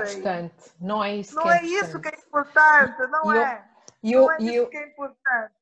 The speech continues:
Speaker 2: e eu aquilo que digo é, eh,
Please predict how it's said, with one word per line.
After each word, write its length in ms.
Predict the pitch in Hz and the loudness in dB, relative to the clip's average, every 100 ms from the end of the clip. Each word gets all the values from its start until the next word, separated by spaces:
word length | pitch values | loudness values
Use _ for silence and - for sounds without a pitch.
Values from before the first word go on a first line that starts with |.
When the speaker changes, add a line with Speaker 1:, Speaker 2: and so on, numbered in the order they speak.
| _ - _ | _ -20 _
Speaker 2:
e 140 | 214 | 0
eu 180 | 247 262 | 4 6
aquilo 440 | 262 - 269 262 254 | 4 2 -2 -2 -4
que 140 | 269 | -6
digo 720 | 202 233 247 247 247 247 247 - | -6 -6 -6 -6 -6 -6 -6 -8
é, 680 | - 202 196 196 185 180 - | -6 -2 -2 -2 -4 -8 -8
eh, 840 | 190 180 180 175 175 175 - - | -6 -4 -4 -2 -4 -6 -8 -18